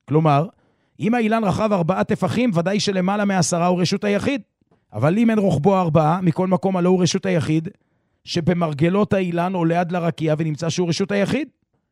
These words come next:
וניתן להביא את העירוב למקום השביתה שברשות היחיד. מדוע נאמר במשנה שהמניח באילן למעלה מעשרה טפחים, אין עירובו עירוב? ומוסיפים התוספות בדיבור המתחיל,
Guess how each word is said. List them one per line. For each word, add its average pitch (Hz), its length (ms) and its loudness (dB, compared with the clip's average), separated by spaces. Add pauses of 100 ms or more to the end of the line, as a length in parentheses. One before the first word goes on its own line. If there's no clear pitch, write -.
(160)
וניתן 220 400 -2
להביא 202 260 2
את - 80 -2
העירוב 214 360 2
למקום 196 360 0
השביתה 185 380 -2
שברשות 185 480 -2
היחיד. 214 340 -2
מדוע 180 260 0
נאמר 190 220 -2
במשנה 196 380 -2
שהמניח 170 480 0
באילן 165 400 -4
למעלה 175 260 -4
מעשרה 175 360 0
טפחים, 247 360 -4
אין 175 120 -2
עירובו 185 340 2
עירוב? 175 320 2 (640)
ומוסיפים 147 440 2
התוספות 214 400 -2
בדיבור 175 320 0
המתחיל, 202 500 2